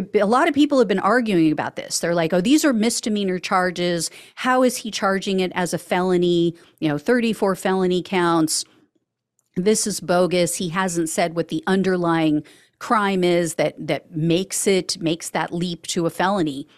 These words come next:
Well, this judge, U S District Judge Alvin Hellerstein, wrote, quote, "The only elements are the falsification of business records,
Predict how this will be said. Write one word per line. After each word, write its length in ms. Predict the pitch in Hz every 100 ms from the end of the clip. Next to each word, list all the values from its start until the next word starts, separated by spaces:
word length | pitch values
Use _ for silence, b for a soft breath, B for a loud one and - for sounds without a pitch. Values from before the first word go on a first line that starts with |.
| B B B 190
Well, 480 | 202 185 180 180 _
this 260 | 180 262 -
judge, 460 | 320 311 202 165 151
U 160 | 185
S 160 | 254 -
District 380 | 254 - 233 -
Judge 220 | 196 202 -
Alvin 500 | 175 196 214 233 226
Hellerstein, 800 | - 202 202 175 - 156 - 139 _ b b b
wrote, 460 | 156 214 175 - -
quote, 420 | 185 151 139 - b b b -
"The 300 | 175 220 - 214
only 500 | 233 285 330 349 262
elements 680 | 262 277 185 131 - - -
are 160 | 214 214
the 140 | 190
falsification 1120 | 196 220 226 247 285 294 277 220 202 - 190 180
of 240 | 180 151
business 460 | 175 175 185 180 -
records, 600 | 127 - - - -